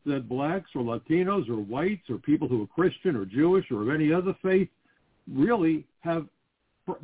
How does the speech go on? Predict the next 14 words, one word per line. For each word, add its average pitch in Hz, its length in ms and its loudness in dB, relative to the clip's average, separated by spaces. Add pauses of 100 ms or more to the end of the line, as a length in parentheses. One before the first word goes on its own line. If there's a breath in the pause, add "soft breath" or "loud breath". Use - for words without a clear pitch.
principally 185 680 -4
different 156 760 -2
hopes, 160 380 -2 (180)
concerns, 147 600 0
and 139 200 -2
so 165 280 0
forth. 95 220 -6 (680)
All 190 280 4
Americans, 175 600 -2 (120)
if 123 160 -10
they're 123 160 -2
rational, 117 640 -10 (100)
I 90 160 -20
think, 175 280 -2